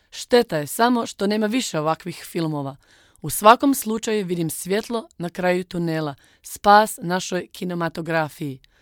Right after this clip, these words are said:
Ovaj film ne samo da je uspio uvesti novu tematiku, već je uspio promovirati našu kulturu i naš film. Redatelju i svima koji su pomogli u stvaranju ovog povijesnog djela želim sav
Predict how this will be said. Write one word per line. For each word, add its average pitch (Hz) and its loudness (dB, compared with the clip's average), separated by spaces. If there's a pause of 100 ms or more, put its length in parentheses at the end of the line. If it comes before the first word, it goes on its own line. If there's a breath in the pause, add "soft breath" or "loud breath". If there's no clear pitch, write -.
(360 soft breath)
Ovaj 254 6
film 226 -2
ne 202 0
samo 294 4
da 262 2
je 254 4
uspio 247 0
uvesti 226 0
novu 208 0
tematiku, 185 -2 (300 soft breath)
već 185 -2
je 180 2
uspio 240 -2
promovirati 185 -2
našu 190 -4
kulturu 202 -6 (100)
i 160 -6
naš 165 -6
film. 151 -6 (420 soft breath)
Redatelju 175 0 (300 soft breath)
i 202 -4
svima 269 2
koji 180 -2
su 180 -8
pomogli 196 0
u 170 -2
stvaranju 190 2
ovog 160 -4 (120)
povijesnog 254 2
djela 190 0 (280 soft breath)
želim 175 0
sav 220 2